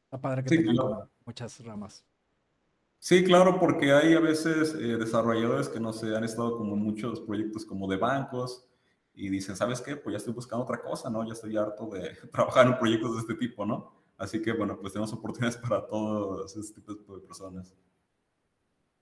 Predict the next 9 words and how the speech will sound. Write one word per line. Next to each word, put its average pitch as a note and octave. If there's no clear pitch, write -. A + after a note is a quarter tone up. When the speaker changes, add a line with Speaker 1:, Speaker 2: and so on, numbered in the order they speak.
Speaker 1:
Súper. D3
Y, D3+
bueno, D#3
digamos, D#3+
yo, F#3+
yo G3+
ya G#3+
me, G3
yo -